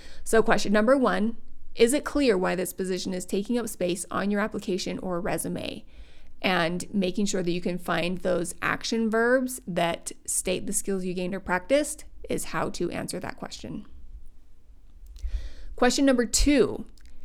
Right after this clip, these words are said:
did you use words that described exactly what you did or accomplished?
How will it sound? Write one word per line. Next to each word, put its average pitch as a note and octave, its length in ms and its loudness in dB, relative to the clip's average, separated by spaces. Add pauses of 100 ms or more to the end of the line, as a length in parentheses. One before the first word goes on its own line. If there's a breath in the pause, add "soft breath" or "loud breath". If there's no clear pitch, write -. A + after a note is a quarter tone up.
(280 soft breath)
did B3+ 260 6
you D4+ 120 10
use C#4+ 400 6
words G3 480 4
that G3 180 0
described F#3+ 600 -2
exactly F3+ 760 2
what A3 260 2
you G3+ 120 2
did F3 540 0
or F3+ 160 0
accomplished? - 840 -8